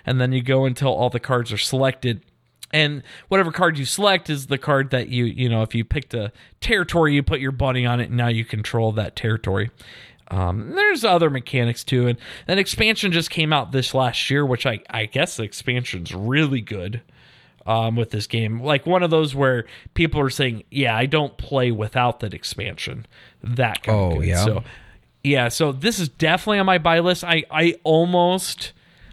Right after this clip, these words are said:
Speaker 1: I almost impulse buy, bought this at Gen Con this year. If you, I think you were with me. We were
Speaker 2: Yeah,
Speaker 1: walking by. Maybe
Speaker 2: yeah, we, we stopped
Speaker 1: I
Speaker 2: and looked at this, and
Speaker 1: Yeah.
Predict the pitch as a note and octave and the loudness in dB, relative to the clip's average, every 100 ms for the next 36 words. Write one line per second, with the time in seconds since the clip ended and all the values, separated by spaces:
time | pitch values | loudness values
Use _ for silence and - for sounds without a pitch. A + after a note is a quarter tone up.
0 | - - - D#3 D3+ - _ D3 E3 F3+ | -20 -14 -2 2 2 -2 _ 0 4 4
1 | F3 D#3+ C3 A#2+ D#3 - - - - D#3 | 4 4 2 2 -2 -8 -12 -12 -2 0
2 | C#3+ C3 C3 A#2+ - A#2+ A2+ G#2+ - C3 | 0 0 0 0 -2 -2 0 -4 -8 -2
3 | C3+ A2+ - B2 A2+ A2+ G2+ B2+ A#2+ A2 | -2 -2 -2 -2 -2 -4 -4 -2 0 0
4 | G#2+ G2 B2+ - A2 - A2+ A2+ - - | -2 -2 -2 -2 -2 -2 -2 -4 -6 -10
5 | - D#3 E4+ B3 D3 C3 B2 F3 C3 A#2 | -4 0 0 2 2 2 2 0 0 -2
6 | A#2 B2 A2 C#3 B2+ A#2 A2+ A2+ C3 D#3 | 2 2 4 4 2 -2 -4 -2 2 4
7 | A2+ G2+ B2+ D3 C#3 - C#3 - G#2+ A2+ | 4 0 -2 -2 0 2 0 0 2 0
8 | - C3 - B2+ - - F2 F2 E2+ - | 0 -4 0 -2 -2 -4 0 0 -2 -6
9 | - - - - - - - B2+ C3+ A2+ | -18 -20 -20 -20 -20 -20 -8 -2 0 0